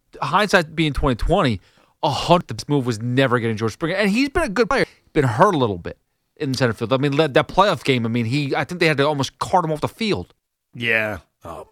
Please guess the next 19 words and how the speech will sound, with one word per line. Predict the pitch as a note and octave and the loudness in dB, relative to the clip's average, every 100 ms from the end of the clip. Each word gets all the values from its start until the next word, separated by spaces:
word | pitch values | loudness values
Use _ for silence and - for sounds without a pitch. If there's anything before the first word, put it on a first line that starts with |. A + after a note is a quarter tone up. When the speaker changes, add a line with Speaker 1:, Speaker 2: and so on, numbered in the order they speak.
| _ - | _ -20
Speaker 2:
man. | E2 D2+ _ - | -20 -20 _ -2
You | D#3 | 2
know, | E3 - | 4 6
as | C#3+ F3 G#3 D#3 | 8 8 6 4
that | F3 E3+ | 4 4
happened, | A#2+ C#3+ D3+ F3+ D#3+ C#3 | 2 2 2 -2 -8 -10
my | B2 A#2+ G#2+ - | -8 -8 -8 -12
tablet, | - B2+ C#3 D#3 D3 - | 0 2 2 0 -4 -4
I | |
was | G#2+ | -6
at | G#2 | -6
Citi | G2 C#3+ C3+ | -6 -6 -6
Field, | - A#2 B2 C3 _ _ _ _ | -6 -6 -6 -8 _ _ _ _
fell | - - D#3+ D#3+ | -20 -2 2 4
on | D#3+ D#3 | 2 0
the | C#3 | -2
ground | G#2+ A#2+ C3 C#3 | -4 -2 0 0
and | A2 F2 | -4 -8
shattered. | - - B2 A#2 C#3 D3 | -10 -6 0 0 0 -4